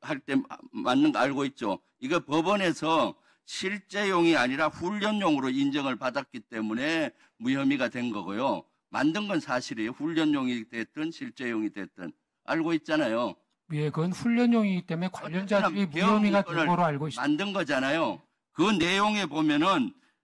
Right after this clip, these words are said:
Speaker 1: 국회의원들이 가반을 못 넘게 하기 위해서 무더기도 구속시킬 수 있는 안들을 그 안에 포함돼 있었던 거 알고 있죠?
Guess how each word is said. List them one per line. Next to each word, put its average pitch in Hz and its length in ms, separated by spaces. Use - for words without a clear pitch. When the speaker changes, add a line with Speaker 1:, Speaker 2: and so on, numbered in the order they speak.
Speaker 1:
국회의원들이 185 840
가반을 165 540
못 135 240
넘게 190 340
하기 147 320
위해서 123 320
무더기도 147 800
구속시킬 170 720
수 143 140
있는 135 320
안들을 123 580
그 135 120
안에 131 220
포함돼 151 440
있었던 120 460
거 104 80
알고 120 320
있죠? 95 320